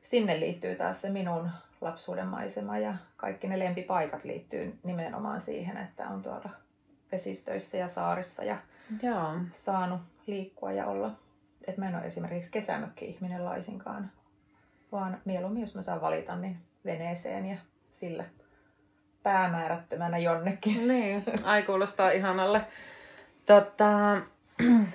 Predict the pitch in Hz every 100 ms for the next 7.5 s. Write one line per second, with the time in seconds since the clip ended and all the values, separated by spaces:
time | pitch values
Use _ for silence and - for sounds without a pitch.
0 | 196 - _ _ _ _ - _ _ _
1 | - 220 233 277 269 175 - - - -
2 | 277 339 285 - - - - 302 311 285
3 | 311 302 - - - 262 - 247 247 247
4 | 254 247 - - _ - _ _ - 214
5 | 226 208 208 202 - 202 208 208 202 208
6 | 202 - 254 214 170 170 185 180 175 170
7 | 170 170 175 185